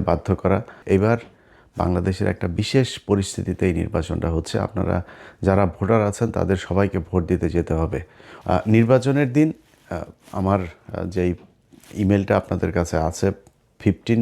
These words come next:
মিনিটস বিডি, আমি স্পেলিং করি, আপনার ওয়ান ফাইভ এম আই এন ইউ টি ই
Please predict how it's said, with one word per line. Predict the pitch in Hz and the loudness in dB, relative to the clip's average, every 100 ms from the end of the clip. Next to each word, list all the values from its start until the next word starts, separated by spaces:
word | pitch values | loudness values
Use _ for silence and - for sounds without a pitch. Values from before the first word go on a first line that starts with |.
| 98 | 2
মিনিটস | 95 110 - - - 82 | 2 0 -2 -8 -6 -2
বিডি, | 87 - 120 - _ _ - 80 | 0 0 -4 -4 _ _ -8 -2
আমি | 82 87 87 - - 82 - | 0 0 -2 -6 -6 -6 -4
স্পেলিং | - 92 92 95 | -2 0 0 0
করি, | 107 113 110 | 2 2 0
আপনার | 90 85 85 - - - - | 0 -2 -4 -12 -20 -18 -2
ওয়ান | 92 98 95 - | 2 2 0 2
ফাইভ | 98 113 120 _ - _ - _ _ _ _ _ - 98 | 2 2 -2 _ -20 _ -20 _ _ _ _ _ 0 2
এম | 104 - 90 | 2 0 2
আই | 110 - - 92 | 0 -2 0 2
এন | 104 117 - 92 | 2 -2 -2 2
ইউ | 104 131 _ _ _ _ _ _ - | 2 0 _ _ _ _ _ _ -2
টি | 101 113 - | 0 0 -4
ই | - | 0